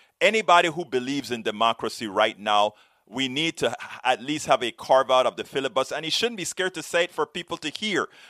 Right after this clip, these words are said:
Because let me tell you what's gonna happen. Democrats control the Senate.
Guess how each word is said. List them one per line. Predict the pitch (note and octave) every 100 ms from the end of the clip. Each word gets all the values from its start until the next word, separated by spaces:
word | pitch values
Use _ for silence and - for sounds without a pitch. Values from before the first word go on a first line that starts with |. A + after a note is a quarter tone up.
| -
Because | D#3+ G#3+ G#3
let | G3
me | A#3
tell | - A3
you | G3+
what's | F#3+
gonna | - C#3+ B2
happen. | B2 - D2 _ _ _ _ -
Democrats | G#3+ B3+ A#3+ A#3 -
control | F3+ F3 - F#3
the | E3
Senate. | - E3 A#2+ -